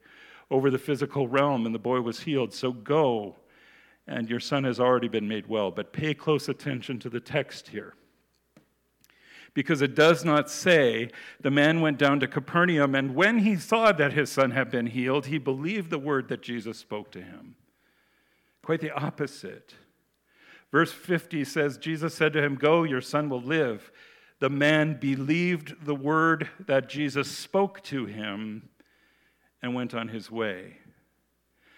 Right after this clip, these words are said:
So he believed the word of Christ before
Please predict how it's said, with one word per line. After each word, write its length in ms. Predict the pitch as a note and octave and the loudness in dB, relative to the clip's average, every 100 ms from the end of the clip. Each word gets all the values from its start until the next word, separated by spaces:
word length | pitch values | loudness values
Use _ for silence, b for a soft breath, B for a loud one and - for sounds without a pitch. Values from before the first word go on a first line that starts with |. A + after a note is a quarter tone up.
| b | b
So 180 | - D3 | -6 -2
he 120 | C#3 | -2
believed 920 | D#3+ D3+ D3+ D3+ F3 G3+ G3 F3 C#3+ - - | -2 -2 -4 -2 -4 -2 -2 -4 -8 -18 -18
the 180 | F#3+ D#3 | -4 -2
word 220 | D3+ D#3 | 2 2
of 120 | C3+ - | 0 -2
Christ 600 | - E3 C3+ A2 - - | 0 0 0 -6 -12 -6
before 1080 | C3 - - F#3 F3+ F#3 C#3+ A2+ F#2 G2+ | -6 -6 -8 0 4 6 4 2 -4 -10